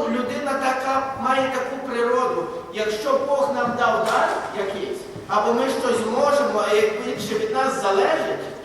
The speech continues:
то ми відразу виростаємо вище всіх. Дуже важко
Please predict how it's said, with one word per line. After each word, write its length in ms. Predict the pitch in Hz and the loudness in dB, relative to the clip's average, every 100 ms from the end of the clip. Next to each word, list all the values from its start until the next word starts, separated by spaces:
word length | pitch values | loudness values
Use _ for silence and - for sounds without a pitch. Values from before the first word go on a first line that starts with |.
| - - | -16 -10
то 80 | 220 | -2
ми 180 | 240 262 | 0 0
відразу 600 | 254 240 247 277 294 - - - - | 0 0 2 2 2 2 -2 -6 -4
виростаємо 680 | 247 247 247 254 254 269 262 | -2 0 0 0 -2 -2 -4
вище 200 | 269 262 | -6 -6
всіх. 300 | 226 - - - - - - - - - - - - - | -8 -10 -10 -12 -16 -16 -18 -18 -20 -20 -20 -20 -18 -12
Дуже 240 | 302 254 | -8 -2
важко 600 | 247 247 254 - - - | 2 6 6 4 2 0